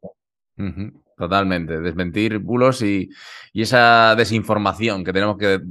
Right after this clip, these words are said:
Speaker 2: luchar cada día contra, contra ella, como, como sabéis, y para,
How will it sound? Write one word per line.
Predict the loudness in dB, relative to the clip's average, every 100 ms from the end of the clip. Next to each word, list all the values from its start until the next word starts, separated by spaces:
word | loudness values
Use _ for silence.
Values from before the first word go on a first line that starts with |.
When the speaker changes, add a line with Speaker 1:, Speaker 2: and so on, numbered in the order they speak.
| -16
Speaker 2:
luchar | -18 -10 -6 -6 -2 2 2 0
cada | 2 2
día | 2 -2 -4
contra, | -6 -2 0 0 -4 -20 -20 -20
contra | -4 -2 0 4 4
ella, | 4 2
como, | 0 -2 -2 -4 -4 -6 -8
como | -6 -4
sabéis, | -2 0 2 2 0
y | -4
para, | 0 0 2 2 0 -2